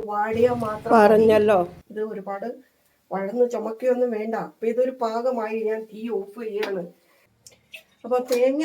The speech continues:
അരച്ചു കൊണ്ടുവന്നു. അത് ഞാൻ ഇതിനകത്തേക്ക് ചേർക്കുകയാണ്. എനിക്കൊക്കെ കൈ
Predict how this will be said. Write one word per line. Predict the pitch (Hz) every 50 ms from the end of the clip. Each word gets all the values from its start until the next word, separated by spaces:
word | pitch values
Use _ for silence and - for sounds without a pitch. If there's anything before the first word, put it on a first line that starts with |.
| 302
അരച്ചു | 254 247 247 - 311
കൊണ്ടുവന്നു. | 302 285 254 240 247 247 240 190 185 208 262 - - - - - - - - - _ _ _ 262
അത് | 269 277 320 294 269
ഞാൻ | 254 254 254 262
ഇതിനകത്തേക്ക് | - 240 247 247 254 269 269 262 285 269 269 -
ചേർക്കുകയാണ്. | 254 226 226 233 233 - - 285 269 202 180 180 180 190 240 254 - - - _ _ _ _ _ _ _ _ _ _ _ _ _ _ _ _ _ _ _ _ - - _ _ _ _ _ _ _ _ _ _ _ _ - - _ _ _ _ _ - - - - _ - 254
എനിക്കൊക്കെ | 254 247 254 294 302 302 311 311 294
കൈ | 269 240